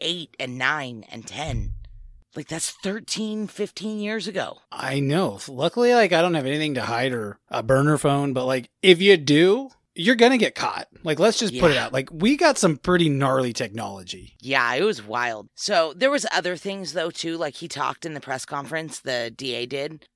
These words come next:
Speaker 1: about the D N A evidence, but he said that he couldn't go into detail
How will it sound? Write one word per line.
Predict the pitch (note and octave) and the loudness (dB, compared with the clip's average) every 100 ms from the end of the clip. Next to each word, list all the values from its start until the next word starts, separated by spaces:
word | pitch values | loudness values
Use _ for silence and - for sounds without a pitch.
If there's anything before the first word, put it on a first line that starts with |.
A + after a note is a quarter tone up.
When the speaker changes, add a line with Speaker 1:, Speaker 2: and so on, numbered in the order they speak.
| - | -4
Speaker 1:
about | D3+ C#3 C3 A#2+ A#2 | 0 0 0 -4 -10
the | |
D | C3+ C#3 C3 | -10 -6 -4
N | |
A | A#2+ A#2+ | -4 -6
evidence, | A#2+ D3 E3 F3+ G3+ - - - | -6 -6 -6 -10 -10 -12 -14 -8
but | D#3+ | -8
he | A#2+ D3 | -8 -10
said | C3+ D#3 D3 C#3+ | -8 -6 -6 -6
that | D3+ A#2+ | -8 -8
he | D3 | -16
couldn't | - D3+ D3 | -12 -12 -12
go | C3 C3 | -10 -8
into | C3 A#2+ B2 | -8 -10 -14
detail | A2+ A2+ A2+ B2+ C3+ D3+ | -14 -14 -10 -8 -8 -12